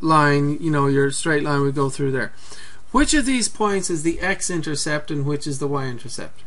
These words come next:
Right? Well, this one was your zero, negative four, and this point is on which axis?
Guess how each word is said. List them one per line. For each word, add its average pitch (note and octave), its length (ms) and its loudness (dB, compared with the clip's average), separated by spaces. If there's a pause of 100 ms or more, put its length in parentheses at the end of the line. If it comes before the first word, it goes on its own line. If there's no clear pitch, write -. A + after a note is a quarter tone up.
(580)
Right? F3+ 200 -4 (1500)
Well, E3+ 280 2 (1500)
this G3+ 220 8
one G#3 300 4
was E3+ 240 2
your D3 280 2 (640)
zero, D3 540 2 (320)
negative D3 500 0
four, G#3+ 520 4 (760)
and D#3 420 2 (1600)
this E3+ 300 4
point F3 440 -2
is E3+ 160 2
on E3 240 4
which E3+ 280 -2
axis? - 640 -4